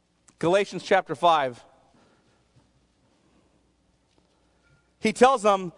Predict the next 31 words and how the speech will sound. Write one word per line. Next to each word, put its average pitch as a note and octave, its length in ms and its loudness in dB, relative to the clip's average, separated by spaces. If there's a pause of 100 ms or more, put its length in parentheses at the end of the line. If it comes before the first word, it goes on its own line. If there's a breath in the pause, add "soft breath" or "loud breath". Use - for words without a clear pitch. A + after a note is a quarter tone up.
(220 soft breath)
in F#3 160 0
verse A#3 240 2
seven, F3+ 560 2 (200 soft breath)
he's F3 120 -8
talking A#3 240 2
to G3+ 60 -4
the F3 40 -6
Galatians G#3 320 -2
about F#3 140 2
how G#3+ 100 2
they G#3+ 120 -2
were G3 100 -4
running G#3 320 0
well. G3 340 0
They G3+ 140 2
were, A3 200 -2 (200 soft breath)
they G#3+ 120 6
were A3+ 120 -4
keeping B3+ 400 -2
in A3+ 120 -4
line A3 220 0
with G#3+ 80 -10
the F3+ 80 -8
truth A#3 280 -6
of - 40 -20
the F#3+ 80 -4
gospel. F#3+ 540 0 (240 soft breath)
"You G#3+ 120 -2
were C#4 120 -4
running C4 320 0
well. B3+ 340 2